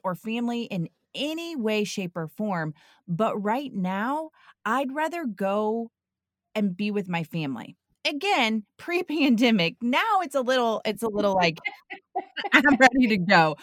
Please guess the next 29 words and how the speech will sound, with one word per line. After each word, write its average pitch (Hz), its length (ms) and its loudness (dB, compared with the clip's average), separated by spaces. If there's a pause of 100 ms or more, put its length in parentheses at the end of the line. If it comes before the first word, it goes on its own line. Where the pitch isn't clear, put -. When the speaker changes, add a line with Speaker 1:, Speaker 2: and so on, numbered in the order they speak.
(240)
Speaker 1:
But 359 200 4
in 392 180 -2
the 302 100 0
Speaker 2:
Right. 330 60 -4
Speaker 1:
grand 523 500 0
scheme 254 420 0
of 202 160 2
things, 165 420 -2
like, 180 200 0 (640)
if - 180 -2
I 220 240 4
was 208 340 -4
coming 233 360 -4
home 214 260 -2
from 185 240 -6
work 185 240 -4
and 165 100 -4
had 165 220 -4
the - 140 -6
option 165 340 -2
to 165 60 -6
go 165 160 -6
to 156 120 -6
a 147 80 -4
dinner 156 340 -8
or 131 120 -6
a 147 60 -8
happy 156 380 -6
hour 139 420 -6